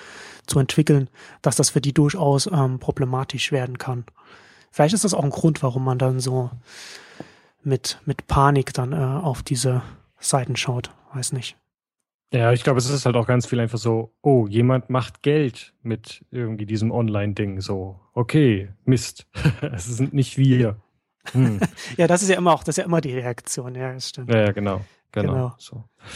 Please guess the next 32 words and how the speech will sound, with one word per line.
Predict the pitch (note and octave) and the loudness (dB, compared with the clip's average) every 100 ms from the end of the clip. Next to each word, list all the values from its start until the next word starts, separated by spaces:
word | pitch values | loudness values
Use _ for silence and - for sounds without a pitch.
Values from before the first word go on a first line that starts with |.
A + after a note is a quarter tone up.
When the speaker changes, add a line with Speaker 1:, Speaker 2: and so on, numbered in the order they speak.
| - - - - - | -12 -14 -16 -18 -8
Speaker 2:
Äh, | F#2 E2+ - | -4 -2 -4
ja. | F2 - _ _ _ _ - | -8 -14 _ _ _ _ -4
Speaker 1:
Ja, | C#3 | -2
was | C3+ D#3 | 0 0
ma-, | F3 | 2
was | F3+ | 4
meinst | F3 F#3+ - | 4 2 2
du | |
mit | F#3 | 0
dem | C3+ | 2
letzten | C#3 - G#3+ | 0 -4 -4
Punkt? | A3 A3+ D#3 | -6 -4 -2
Wir | D3 | 0
glauben | D#3 E3+ | 0 0
immer | F3 F3+ | 0 0
noch | E3+ | 0
alles, | - E3 F3+ | 2 2 2
was | E3 E3 | -2 -4
auf | D#3 | -8
Twitter | - F3+ | -8 -8
und | D#3+ | -6
Facebook | - D#3+ E3+ | -6 -8 -8
berichtet | D3+ C3+ - F#3+ | -12 -10 -10 -6
wird, | E3+ - | -6 -4
ohne | D3+ D#3 | 0 2
zu | - D3+ | 2 2
hinterfragen. | C3+ C#3 D#3+ C3+ D#3+ G3 | 0 2 0 2 0 2
Speaker 2:
<laughs> | G3+ - F3+ A3+ F#3 - - - - - - C3+ C3+ | -2 -2 -6 -4 -6 -10 -18 -20 -20 -20 -18 -14 -2
Naja, | C#3 C#3+ D3 | 2 4 4
ich | - | 4
glaub, | D3 D3+ | 0 2
ähm, | D3 C#3 C#3 C3+ C3+ | 2 0 0 -4 -6